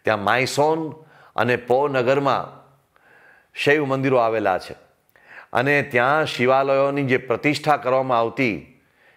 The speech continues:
બહુ ધામધૂમથી કરવામાં આવતી. અને શિવજીની સાથે મા દુર્ગા પાર્વતીની પૂજા પણ ખૂબ ધામધૂમથી કરવામાં આવતી. અને વિષ્ણુના અવતારોમાં રામ અને કૃષ્ણના અવતાર વિશેષ પ્રિય.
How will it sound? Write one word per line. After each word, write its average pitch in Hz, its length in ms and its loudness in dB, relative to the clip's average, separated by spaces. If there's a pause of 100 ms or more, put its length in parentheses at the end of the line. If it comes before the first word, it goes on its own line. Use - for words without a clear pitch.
(140)
બહુ 156 520 0
ધામધૂમથી 123 640 -2
કરવામાં 113 400 0
આવતી. 104 260 -4 (560)
અને 113 160 -2
શિવજીની 113 580 -2
સાથે 98 640 -2 (440)
મા 117 260 0
દુર્ગા 104 460 -2
પાર્વતીની 107 580 -2
પૂજા 95 320 -2
પણ 101 160 -6
ખૂબ 92 260 -10
ધામધૂમથી 98 500 -4
કરવામાં 85 380 -6
આવતી. 76 260 -12 (800)
અને 123 200 0
વિષ્ણુના 175 600 0
અવતારોમાં 180 840 0 (920)
રામ 151 360 2
અને 202 140 0
કૃષ્ણના 156 540 0
અવતાર 143 320 2
વિશેષ 117 480 -2
પ્રિય. 101 280 0